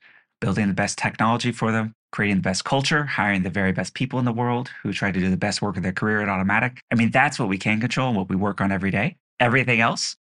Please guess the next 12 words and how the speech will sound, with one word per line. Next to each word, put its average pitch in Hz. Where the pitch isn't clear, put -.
is, 110
I 113
think, 117
something 113
that 107
you 104
always, 107
uh, 110
fortune 139
favors 113
the -
prepared. 123